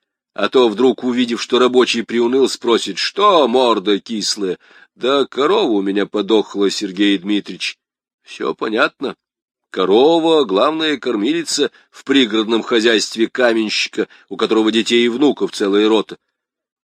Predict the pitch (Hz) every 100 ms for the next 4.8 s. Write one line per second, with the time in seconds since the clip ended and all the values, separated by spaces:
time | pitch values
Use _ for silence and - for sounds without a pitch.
0 | _ _ _ _ - 92 101 - - -
1 | 104 - 226 208 180 180 202 180 - 165
2 | 165 175 143 156 151 147 113 - 87 78
3 | _ - 98 117 117 156 123 - 147 113
4 | 92 123 120 127 220 220 107 95